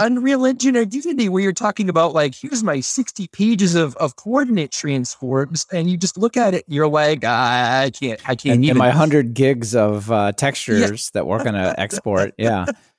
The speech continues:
Speaker 1: Exactly.
Speaker 2: Yeah, th-, so this project is called Pixel. I'm guessing that's
Speaker 1: Yes.
Speaker 2: how you pr-, P Y X E L, and it allows you to create extremely simple two D animated games in Python, right?
Speaker 1: Yes, I apologize. I shouldn't have said that. Uh, yes,
Speaker 2: Yeah, yeah, no worries.
Speaker 1: exactly.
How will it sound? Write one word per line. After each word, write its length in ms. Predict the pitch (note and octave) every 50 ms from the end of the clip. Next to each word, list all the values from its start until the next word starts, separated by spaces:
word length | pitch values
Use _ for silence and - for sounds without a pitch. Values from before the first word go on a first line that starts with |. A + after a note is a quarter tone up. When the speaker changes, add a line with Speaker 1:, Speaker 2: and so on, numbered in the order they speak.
| _ _
Speaker 1:
Exactly. 380 | A3+ G#3+ F3+ F3 G3+ A#3 A#3+ -
Speaker 2:
Yeah, 80 | F3+ E3
th-, 240 | D3+ F#3+ A3 G#3+ -
so 100 | F3+ F3
this 220 | D3+ F#3 G#3 -
project 360 | - - F#3 E3+ D3 D#3 B2+ C3
is 80 | B2 -
called 320 | - C#3+ B2 A#2 G#2+ G#2+ _ _
Pixel. 540 | - - D#3+ - - - - F#2 E2 G#2 B2 - _ -
I'm 180 | G2 G#2 A2 A2
guessing 280 | - G#2+ F#2 C#3 D3+ C#3
that's 160 | F#2 E2+ -
Speaker 1:
Yes. 20 | -
Speaker 2:
how 100 | G#2+ F#2+
you 180 | F#2+ F2+ F2
pr-, 300 | F#2+ - _ - - - G#2 -
P 180 | - - D#3 D3+
Y 340 | C3+ C3 A#2 A2+ A2 A2+ -
X 260 | - F#2+ G#2+ - - -
E 120 | A#2 G#2
L, 260 | G2+ F#2 E2+ F2 - -
and 100 | A#2+ B2+
it 120 | C3+ B2+
allows 320 | C3+ C3 C3 C3+ C#3 B2
you 80 | D3+ C#3
to 80 | C3 B2+
create 340 | - - - B2+ A2+ -
extremely 880 | - F#2+ - - - - - C3 C3 C#3 C#3 C3+ B2+ B2+ B2 B2 A#2 - _ _
simple 840 | - - - - - - A#2 G#2 - A#2 A2+ A2 G#2+ G#2 G#2 - - _ _
two 280 | - - - B2+ B2 A#2+
D 400 | A#2 A#2 A2+ A2 G#2+ G#2+ G2+ - _ _ _ _ -
animated 460 | G2+ G#2 G2+ G2 F#2+ F2+ F2+ F2 G2
games 580 | - C3 A#2+ G2+ F#2+ F2+ E2+ E2 - - - _ _ _
in 120 | G2 G2+
Python, 320 | G#2+ G#2+ F2+ - A#1 A#1+ D2
right? 180 | E2+ F#2 G2+ - _ _ _ _ _ _
Speaker 1:
Yes, 380 | D#3 D3+ D#3+ B2+ - - -
I 60 | D3+
apologize. 520 | D3+ D3 - - D3+ C#3 C3+ B2 C3 B2 A#2+
I 60 | C3
shouldn't 240 | - - - C3+ A#2+
have 20 |
said 240 | - - C#3 B2 -
that. 220 | - A#2 A#2 A2+ -
Uh, 140 | - C#3+ C3+
yes, 260 | B2 C#3 D#3+ F3 B2+ G#2
Speaker 2:
Yeah, 100 | D3 E3+
yeah, 160 | E3+ G3 F#3+
no 80 | -
worries. 160 | C#3+ C#3+ A#2 -
Speaker 1:
exactly. 200 | - A#2 G#2